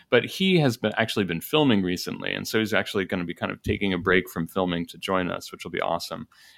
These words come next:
And one thing that's gonna be unique about James's time is that he's, he's actually going to be doing, like last time we had a, a,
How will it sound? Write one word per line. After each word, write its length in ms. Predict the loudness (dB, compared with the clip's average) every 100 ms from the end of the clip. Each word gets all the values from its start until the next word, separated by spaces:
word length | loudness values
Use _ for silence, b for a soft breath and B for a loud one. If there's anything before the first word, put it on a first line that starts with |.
| b
And 320 | 2 4 2 0
one 240 | 2 2
thing 160 | 4 4
that's 140 | 2
gonna 160 | 2 2
be 80 | 2
unique 420 | 2 4 2 0
about 260 | -2 -2
James's 380 | 0 0 2 -2
time 300 | 0 2 2
is 100 | -2 -4
that 160 | -6
he's, 340 | -6 -8 -10 _
he's 220 | -6 0
actually 340 | 0 2 -2
going 260 | -2 0 0
to 60 | -2
be 120 | -6
doing, 440 | -4 -2 0 -2 -6 b b
like 180 | -2 2
last 300 | 2 2 2
time 260 | 2 2 2
we 100 | 0
had 180 | 0
a, 60 | -4 -6 _ -6
a, 220 | -4 -4